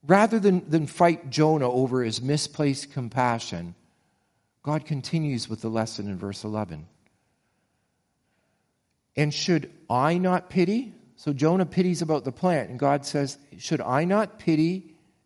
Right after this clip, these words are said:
Nineveh, that great city in which there are more than a hundred and twenty thousand persons who do not know their right hand from their left,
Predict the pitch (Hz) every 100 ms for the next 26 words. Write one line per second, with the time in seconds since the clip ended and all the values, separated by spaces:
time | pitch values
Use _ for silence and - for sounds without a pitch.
0 | - 127 131 156 180 202 - _ _ _
1 | - 147 127 127 151 160 - - 156 156
2 | 185 190 - _ _ _ - 180 165 160
3 | 170 165 147 143 139 151 165 165 151 113
4 | 151 151 147 135 151 147 143 139 131 135
5 | 120 107 135 135 - 170 180 165 - _
6 | _ 170 143 143 135 127 135 139 127 110
7 | 107 127 131 139 139 135 131 131 117 110
8 | 104 120 165 -